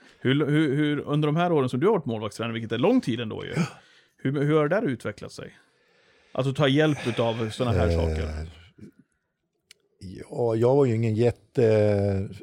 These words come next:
Speaker 2: sån där, eh, superfan av tekniska grejer i början sådär.
Speaker 1: Nej.
Speaker 2: Jag körde med, men sen så, eh, börjar man ju använda det lite mer och mer och, eh, så, sen framförallt i början på säsongen tycker jag det är bra. Sen så,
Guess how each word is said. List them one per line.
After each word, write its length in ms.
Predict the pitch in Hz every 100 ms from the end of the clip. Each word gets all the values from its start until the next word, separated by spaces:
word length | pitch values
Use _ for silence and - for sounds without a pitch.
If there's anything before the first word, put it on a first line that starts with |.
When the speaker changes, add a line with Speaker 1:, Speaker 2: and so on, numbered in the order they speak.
| -
Speaker 2:
sån 220 | - 98
där, 400 | 101 101 98 98
eh, 60 |
superfan 760 | 92 - 117 90 113 117 156 120
av 80 | 101
tekniska 580 | - 110 - 92 - 90
grejer 440 | 92 92 92 92
i 500 | 87 85 85 82 73 _ _ _ -
början 500 | 82 107 95 120 113
sådär. 440 | 87 82 80 78 -
Speaker 1:
Nej. 280 | 113 117 170 _
Speaker 2:
Jag 120 | - 98
körde 300 | 113 98 104
med, 140 | 98
men 100 | 98
sen 220 | 90 127
så, 160 | 131 151 120 _ _ _ _ _ - - _ _ -
eh, 400 | 92 87 85 76 -
börjar 340 | 110 147 165
man 120 | 147
ju 60 | 143
använda 420 | 120 113 170 165
det 100 | 123
lite 240 | 110 -
mer 220 | 101 110 104
och 80 |
mer 280 | 104 113 104
och, 440 | 95 92 - - 95
eh, 360 | 90 85 78 71 - - - _ _ - 90 85
så, 760 | - 98 95 92 87 87 87 - -
sen 360 | - 131 120 -
framförallt 480 | - 127 139 139
i 40 | 143
början 460 | 123 156 135 190
på 120 | 165 104
säsongen 500 | 98 - 98 90 85
tycker 200 | 85 87
jag 100 | 85
det 60 |
är 40 | 82
bra. 300 | 87 85 -
Sen 260 | 123 131
så, 180 | 107 131